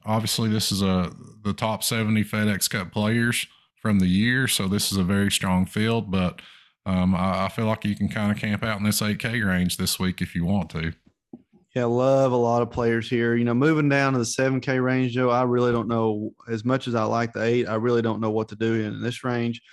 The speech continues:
Speaker 2: A lot of, a lot of names that you can either love or like. Um, um,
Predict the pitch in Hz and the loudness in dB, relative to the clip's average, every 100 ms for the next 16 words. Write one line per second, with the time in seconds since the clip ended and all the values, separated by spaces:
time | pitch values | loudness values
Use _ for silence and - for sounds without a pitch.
0 | - _ 123 135 131 - 135 139 127 127 | -20 _ 0 2 2 2 2 2 4 2
1 | 127 123 120 117 - - 123 123 123 120 | 2 2 0 0 -4 -4 0 0 0 0
2 | 113 117 120 117 110 113 127 131 131 - | 2 2 2 0 0 2 2 2 -2 -6
3 | - _ _ _ _ 110 113 110 110 107 | -14 _ _ _ _ -4 0 0 -2 0
4 | 110 107 104 110 | 0 0 -2 -6